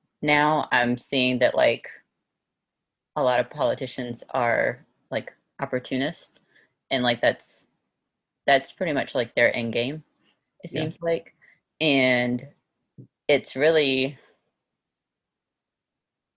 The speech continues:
Speaker 1: I don't know, it's, like, really heartbreaking because it's, it's like, I basically wanna get to the top. I wanna have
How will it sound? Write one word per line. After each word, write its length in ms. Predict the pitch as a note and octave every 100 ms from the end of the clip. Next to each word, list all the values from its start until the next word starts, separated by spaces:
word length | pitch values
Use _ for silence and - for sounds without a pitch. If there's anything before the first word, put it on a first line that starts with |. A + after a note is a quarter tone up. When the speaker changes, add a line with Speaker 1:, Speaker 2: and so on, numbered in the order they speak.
| _ _ _ -
Speaker 1:
I 60 |
don't 60 | D#3+
know, 100 | - -
it's, 140 | E3+
like, 140 | F3
really 500 | D#3 F3 E3+ D3+ D3+ - _ _ _ _ _ _ _ _ _ _ _ -
heartbreaking 680 | D#3 - F3 F3 F#3+ F#3+ -
because 300 | C#3 C#3+ B2+
it's, 360 | C3 - - - - _ _ _ -
it's 160 | -
like, 320 | C#3 B2+ - - _ - - _ _ _ _ _ _ _ _ _ _
I 120 | D3 C#3+
basically 460 | C3+ C3 C#3 C#3
wanna 220 | B2+ B2+
get 200 | A#2+ B2
to 100 | -
the 80 | B2+
top. 280 | B2 B2 A#2+
I 80 | A#2+
wanna 180 | A#2+ C3
have 320 | B2+ A#2+